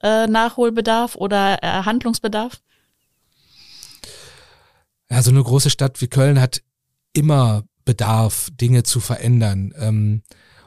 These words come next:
Speaker 2: und ich glaube, wenn man jetzt mal von dem, was ich gerade gesagt habe, weggeht und wirklich sagt, dass man versucht, die Menschen noch ein bisschen näher zusammenzubringen, die Stadtteile noch ein bisschen näher zusammenzubringen,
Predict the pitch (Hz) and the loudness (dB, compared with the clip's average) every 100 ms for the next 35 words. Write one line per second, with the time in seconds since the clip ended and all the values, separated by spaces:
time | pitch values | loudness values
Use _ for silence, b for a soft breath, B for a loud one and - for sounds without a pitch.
0 | b - 123 117 - - 120 120 139 143 | b 0 0 0 -6 -6 -2 0 2 2
1 | 139 127 127 123 120 117 120 - _ _ | 2 2 2 2 2 2 -2 -6 _ _
2 | _ _ _ _ _ _ _ _ - - | _ _ _ _ _ _ _ _ -8 -4
3 | 117 113 101 - 113 104 110 160 139 117 | 0 0 0 -2 -2 -2 -4 -10 -6 -4
4 | 110 110 107 - 110 120 113 - 107 101 | -4 -4 -8 -6 -6 -4 -4 -4 -8 -6
5 | 120 - 127 120 110 120 - 113 - 110 | -6 -4 -4 -4 -6 -6 -6 -6 -4 -4
6 | 113 - B - 113 117 104 110 98 139 | -6 -10 B -6 -2 0 0 -2 -2 -4
7 | - 113 123 151 - 120 117 - 117 123 | -4 0 2 2 2 0 0 -4 -6 -4
8 | - 120 110 110 135 135 113 107 - - | -2 -2 -2 0 2 4 2 -2 -6 -4
9 | 107 127 135 - 110 104 110 104 101 101 | 0 2 2 0 -4 -2 -2 -2 -2 -2
10 | - - 110 101 98 95 98 101 110 101 | -2 -2 -2 0 -2 -4 -6 -6 -6 -4
11 | 101 98 107 101 98 - 101 101 98 | -4 -6 -8 -6 -6 -6 -8 -6 -6